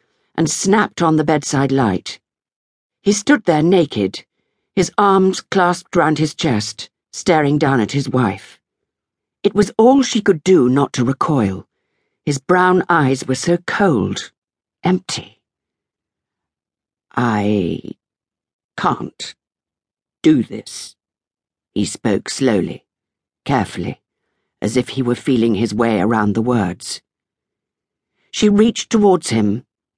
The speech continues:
but he held out his arm, palm angled towards her, fending her off, although she hadn't moved from her side of the bed. With the other hand, he reached down to pick up his navy pajama trousers,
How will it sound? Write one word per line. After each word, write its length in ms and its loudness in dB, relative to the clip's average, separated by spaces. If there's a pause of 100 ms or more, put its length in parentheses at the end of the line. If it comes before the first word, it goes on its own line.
(320)
but 120 -4
he 140 2
held 260 2
out 160 0
his 180 0
arm, 400 2 (420)
palm 480 2
angled 440 0
towards 420 -2
her, 260 -2 (360)
fending 380 0
her 220 0
off, 400 -6 (520)
although 320 2
she 160 0
hadn't 320 -2
moved 300 2
from 200 -2
her 180 2
side 300 -2
of 80 -8
the 80 -4
bed. 460 -2 (920)
With 140 2
the 160 0
other 200 2
hand, 520 0 (500)
he 160 0
reached 420 0
down 360 2
to 100 -2
pick 240 -2
up 160 -2
his 160 0
navy 320 2
pajama 480 0
trousers, 720 -2